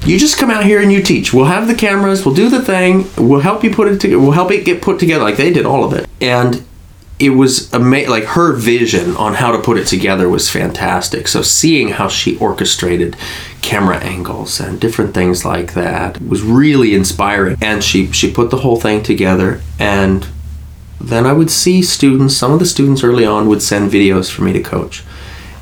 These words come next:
And I had students going from never having done any work in hand before.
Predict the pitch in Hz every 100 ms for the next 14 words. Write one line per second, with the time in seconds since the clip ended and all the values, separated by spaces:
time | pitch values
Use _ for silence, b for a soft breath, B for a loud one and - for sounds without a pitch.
0 | - 104 113 120 143 - 156 165 170 147
1 | 131 127 127 - 107 107 101 101 - -
2 | - - - - 98 104 120 165 147 143
3 | 135 123 107 101 - 127 160 123 117 107
4 | 104 107 98 95 95 - - - 85 87
5 | 90